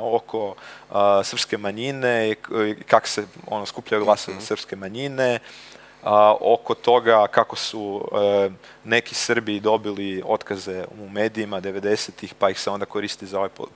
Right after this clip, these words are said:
Speaker 1: politički projekt u knjizi. Vidi se to po tom privatizacijskom kriminalu, vidi se po tim Nove Riš, ono,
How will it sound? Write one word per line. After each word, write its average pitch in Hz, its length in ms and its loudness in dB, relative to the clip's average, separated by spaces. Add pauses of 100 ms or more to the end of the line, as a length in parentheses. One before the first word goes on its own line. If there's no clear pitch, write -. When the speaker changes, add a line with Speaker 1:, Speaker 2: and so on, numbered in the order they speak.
Speaker 1:
politički 101 400 -8
projekt 113 400 -2
u - 40 -18
knjizi. 123 480 -6 (400)
Vidi 127 240 0
se - 140 -2
to - 140 2
po - 120 -4
tom 120 200 0
privatizacijskom 110 680 0
kriminalu, 110 760 0
vidi 110 180 -6
se - 140 -4 (180)
po - 80 -6
tim 104 340 -8
Nove 104 300 0
Riš, 104 300 -4
ono, 104 300 -4